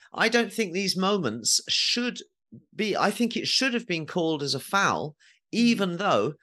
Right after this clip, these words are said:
Speaker 1: his hands were tucked in. And at the same time, I think the opposite is also true.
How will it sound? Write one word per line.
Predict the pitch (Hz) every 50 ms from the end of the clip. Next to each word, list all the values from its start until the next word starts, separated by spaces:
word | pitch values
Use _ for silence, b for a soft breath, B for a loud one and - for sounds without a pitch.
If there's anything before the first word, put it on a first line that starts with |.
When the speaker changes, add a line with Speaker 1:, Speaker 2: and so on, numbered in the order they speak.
| _ _ _
Speaker 1:
his | - 160 143 -
hands | 151 165 151 143 131 - -
were | 117
tucked | - - 135 113 - - -
in. | 196 180 110 120 95 B B B B B
And | - 151 180 175 160
at | 151 -
the | 151
same | 147 - - - 240 247 262 247 233
time, | - - 120 107 110 123
I | 139
think | 139 - 185 156 165
the | 175 - -
opposite | - 233 254 247 - 214 160 139 120 - -
is | 143 143 160
also | 208 240 233 233 - 147 110
true. | 98 - - 117 85 57 -